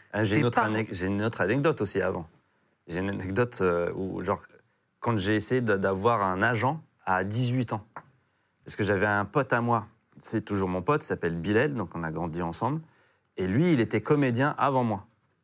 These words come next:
Speaker 1: dans
Speaker 2: Ah,
Speaker 1: mon
Speaker 2: ok.
Speaker 1: quartier.
Speaker 2: Ok,
Speaker 1: Ouais.
Speaker 2: ok,
Speaker 1: Il
Speaker 2: ok.
Speaker 1: faisait des pubs, des trucs et tout ça. Et il savait, en fait, que je voulais, euh, devenir, euh, comédien. Et il me dit, « Mais si tu veux, je peux te présenter à mon agent, on va voir, tu vois, si ça marche ou pas et tout, tu vois. » Donc, on va, euh, chez son agent.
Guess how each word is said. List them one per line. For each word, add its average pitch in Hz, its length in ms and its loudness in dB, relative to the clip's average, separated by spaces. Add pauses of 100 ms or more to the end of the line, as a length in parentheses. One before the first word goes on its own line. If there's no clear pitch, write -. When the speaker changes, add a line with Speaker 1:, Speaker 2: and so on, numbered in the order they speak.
(160)
Speaker 1:
dans 156 80 -2
Speaker 2:
Ah, 147 80 2
Speaker 1:
mon 117 80 0
Speaker 2:
ok. - 60 4
Speaker 1:
quartier. 110 340 -2
Speaker 2:
Ok, - 60 0
Speaker 1:
Ouais. 98 160 2
Speaker 2:
ok, 131 80 -2
Speaker 1:
Il 135 60 2
Speaker 2:
ok. 123 60 0
Speaker 1:
faisait 123 160 4
des 110 140 2
pubs, 143 380 6
des 117 120 0
trucs 143 320 0
et - 20 -10
tout - 120 -16
ça. - 200 -2 (300)
Et 104 80 2
il 104 40 2
savait, 160 380 2
en 202 60 2
fait, - 200 -2
que 113 120 -2
je 95 100 -2
voulais, 92 300 2
euh, 80 420 -2 (240)
devenir, 87 360 -2
euh, 82 100 -2 (300)
comédien. 98 460 -2 (360)
Et 98 40 -2
il 104 60 2
me 98 40 2
dit, « 131 120 4
Mais 123 80 2
si - 140 -6
tu - 120 -8
veux, 135 60 2
je - 80 -4
peux 107 120 -6
te - 40 -10
présenter 98 380 -4
à 117 60 0
mon 92 160 -4
agent, 87 240 -2
on 156 140 0
va 87 80 0
voir, 110 220 0
tu - 80 -20
vois, 76 100 -10
si - 100 -16
ça - 140 -20
marche - 260 -14
ou - 40 -18
pas 185 240 -4
et - 40 -8
tout, - 120 -12
tu - 120 -14
vois. » - 100 -20 (400)
Donc, - 260 0
on 98 100 -4
va, 139 280 2
euh, 98 280 2
chez 95 160 -6
son 95 180 -4
agent. 92 300 -2